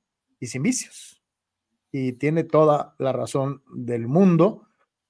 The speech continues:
Este, eh, eh, dice el buen Arturo Carrillo,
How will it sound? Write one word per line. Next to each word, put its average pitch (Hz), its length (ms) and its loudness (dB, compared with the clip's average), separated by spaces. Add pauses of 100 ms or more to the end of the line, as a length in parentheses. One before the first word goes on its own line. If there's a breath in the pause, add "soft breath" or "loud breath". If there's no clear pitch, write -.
Este, 135 1160 2
eh, 127 120 -6 (560)
eh, 131 400 2
dice 160 920 4 (360)
el 135 120 -2
buen 151 600 2
Arturo 151 400 2
Carrillo, 160 240 4